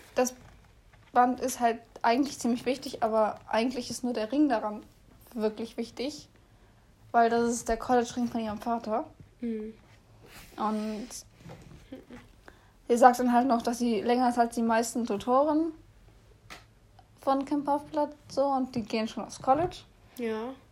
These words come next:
Speaker 2: Und, ähm,
Speaker 1: Und eigentlich passt das nicht. Weil sagen wir mal, die sind mit zwölf nach Camp Half-Blood gekommen. Dann sind ja,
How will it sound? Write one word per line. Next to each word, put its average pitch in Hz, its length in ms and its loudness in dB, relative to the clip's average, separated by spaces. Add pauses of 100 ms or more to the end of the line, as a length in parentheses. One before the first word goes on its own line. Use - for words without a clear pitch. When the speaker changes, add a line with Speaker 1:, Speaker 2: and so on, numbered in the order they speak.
(720)
Speaker 2:
Und, 214 480 0
ähm, 208 220 2
Speaker 1:
Und 269 340 6 (160)
eigentlich 294 720 4
passt - 420 -4
das 240 280 0
nicht. 220 500 -2 (1000)
Weil 269 200 8
sagen 349 280 10
wir 370 100 8
mal, 330 300 6
die 311 140 4
sind 311 440 4 (1800)
mit 285 260 4
zwölf 285 480 10
nach 311 160 0
Camp 311 200 6
Half-Blood 220 360 4
gekommen. 196 440 0 (720)
Dann 240 160 4
sind 262 160 6
ja, 262 260 6